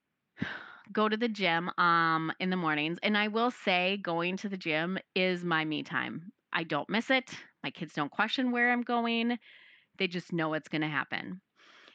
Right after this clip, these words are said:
Um, school was still in session, and I got a call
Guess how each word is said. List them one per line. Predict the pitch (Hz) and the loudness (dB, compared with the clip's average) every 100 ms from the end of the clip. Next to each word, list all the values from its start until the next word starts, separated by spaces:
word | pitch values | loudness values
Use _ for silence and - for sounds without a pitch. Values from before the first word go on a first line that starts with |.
| _ - | _ 2
Um, | 190 175 165 151 131 175 196 - - | 4 6 4 2 -4 -10 -12 -12 -12
school | - - 208 214 226 _ | -10 0 2 2 -2 _
was | 208 262 | -4 -4
still | - 196 | -2 0
in | 202 | 0
session, | 226 165 - 165 156 160 | 0 -2 0 0 0 0
and | 190 185 175 175 | 0 2 4 2
I | - | 0
got | 180 175 | 2 0
a | 180 | 0
call | - 370 247 220 254 | 6 6 8 4 2